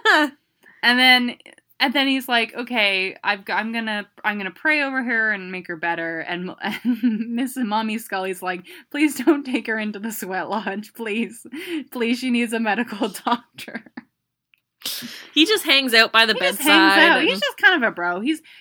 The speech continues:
Speaker 2: you know, I feel really bad for Scully mom 'cause literally no one is there.
Speaker 1: Yeah.
Speaker 2: Where's fucking Charlie Scully?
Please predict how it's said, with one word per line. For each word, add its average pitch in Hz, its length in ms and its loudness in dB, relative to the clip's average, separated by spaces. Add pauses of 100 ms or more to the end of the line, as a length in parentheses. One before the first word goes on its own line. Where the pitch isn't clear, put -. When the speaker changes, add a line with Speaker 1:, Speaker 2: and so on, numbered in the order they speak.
Speaker 2:
you 349 80 -2
know, 523 60 6 (100)
I 349 160 6
feel 392 220 0
really 220 280 2
bad 202 460 8
for 269 240 -2
Scully 262 340 -4
mom 269 440 -2 (140)
'cause 294 180 0
literally 226 580 2
no 185 380 -2
one 180 220 -4
is 170 140 -8
there. 156 260 -6 (100)
Speaker 1:
Yeah. 240 220 6
Speaker 2:
Where's 605 200 10
fucking 466 360 4
Charlie 302 400 4
Scully? 320 440 -2